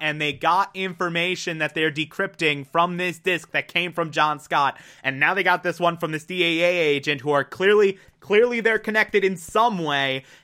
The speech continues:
And they got two of these discs that they're working to try and decrypt and see what the hell is on 'em. Hmm. Hmm. Also, there's a little moment where Peter Bishop sort of runs into,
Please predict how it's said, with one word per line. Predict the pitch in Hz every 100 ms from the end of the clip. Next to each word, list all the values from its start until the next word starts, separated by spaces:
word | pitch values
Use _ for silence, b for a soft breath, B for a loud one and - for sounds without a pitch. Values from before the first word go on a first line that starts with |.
| -
And | 151 151
they | 156
got | 147 143
two | - 240
of |
these | 226 208
discs | 196 180 - -
that | 135
they're | 139 131
working | 151 190 190 185 175 170
to | 170 160 151 151
try | - 170 180
and | 185
decrypt | 180 - 180 170 170
and | 127
see | - 190
what | 196
the | 180
hell | 170 175
is | 160
on | 151 151
'em. | 147 151 151 _ _ _ _ _ _ _ _ _ _ _ _ _ _ _ _ _ _ _ _ _ 160 240 381 508 571 605 622 508 440
Hmm. | 247 220 196 160 139 120 107 104 _ _ _ _ _ _ _ _
Hmm. | _ 254 254 247 240 202 165 139 -
Also, | 269 262
there's | 240 220
a | 202
little | 214 185
moment | 170 180 180 165
where | 151 139 135
Peter | 185 160
Bishop | 160 160 156 -
sort | 143 139
of | 123
runs | 131 143 135
into, | 139 135 135 127 123 120